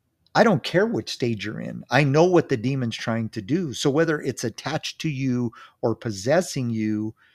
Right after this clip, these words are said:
those terms don't mean anything to me because we have to get you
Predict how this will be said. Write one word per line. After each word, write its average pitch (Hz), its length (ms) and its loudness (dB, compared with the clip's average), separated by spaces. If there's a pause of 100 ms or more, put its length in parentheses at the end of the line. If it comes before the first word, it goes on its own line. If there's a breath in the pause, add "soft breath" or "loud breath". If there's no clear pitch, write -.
(260 soft breath)
those 180 240 4
terms 196 320 -2
don't 139 220 0
mean 156 180 2
anything 113 460 -2
to - 140 -14
me 123 280 -12 (480)
because 131 380 -2
we 151 220 0
have 185 280 -2
to 135 100 -4
get 139 380 -2
you 110 640 -2